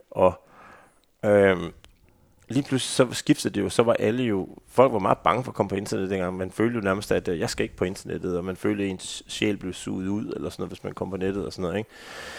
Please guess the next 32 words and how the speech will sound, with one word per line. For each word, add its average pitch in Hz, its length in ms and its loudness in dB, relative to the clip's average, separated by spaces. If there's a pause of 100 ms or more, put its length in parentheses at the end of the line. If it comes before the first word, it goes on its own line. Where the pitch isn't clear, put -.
(540)
Så - 240 -6
derfor 127 300 8
så, 113 360 8
øh, 110 260 4
så 110 160 4
folk 107 200 8
var 101 80 6
meget 104 260 6
sådan, 101 200 6 (580)
jeg 113 120 4
skal - 120 0
overhovedet 113 140 4
ikke - 40 -10
på - 60 2
nettet, 110 220 4
og 95 60 -2
mit 98 120 -4
navn 110 200 4
skal - 120 -4
ikke 110 120 -6
på 107 60 2
nettet, 104 280 2
og 98 440 0
så - 160 -6
videre, 98 140 0
så 101 120 -4
videre. 92 220 -2
Så 107 100 -4
derfor, 113 160 0
det 120 140 2
var 117 80 2 (100)
ligesom 113 260 0